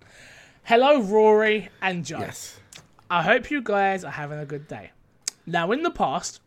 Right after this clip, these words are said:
Speaker 1: Joe has said that microtransactions are part of what ruined Halo five, and he lumps it in the same category as Gears of War four.
Speaker 2: Yes.
Speaker 1: I'm curious what, wh-, where, I'm curious where he got that info.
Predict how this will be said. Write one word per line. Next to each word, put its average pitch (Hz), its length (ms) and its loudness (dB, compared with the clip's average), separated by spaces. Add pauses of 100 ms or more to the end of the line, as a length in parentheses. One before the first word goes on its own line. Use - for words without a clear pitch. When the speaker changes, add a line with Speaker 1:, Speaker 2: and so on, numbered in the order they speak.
(200)
Speaker 1:
Joe 220 300 2
has 214 180 -2
said 151 340 -6
that 143 160 -14
microtransactions 202 1300 -4 (380)
are 143 140 -10
part 190 360 2
of 190 160 -2
what 160 160 -10 (140)
ruined 214 380 -4
Halo 156 380 -8
five, 123 440 -12 (320)
and 170 200 -4
he 147 460 -10
lumps 180 460 -8
it 202 120 -6
in 151 280 -12
the 143 100 -12
same 165 280 -10
category 135 520 -8
as 139 100 -8
Gears 127 260 -10
of 127 80 -12
War 131 120 -10
four. 247 240 -2
Speaker 2:
Yes. - 280 -14 (840)
Speaker 1:
I'm 262 200 4
curious 202 580 2 (140)
what, 151 360 -6 (300)
wh-, 160 320 -8
where, 165 720 -8
I'm 269 180 2
curious 165 480 -2
where 165 340 2
he 196 140 -2
got 135 220 -12
that 139 140 -12
info. 247 360 -6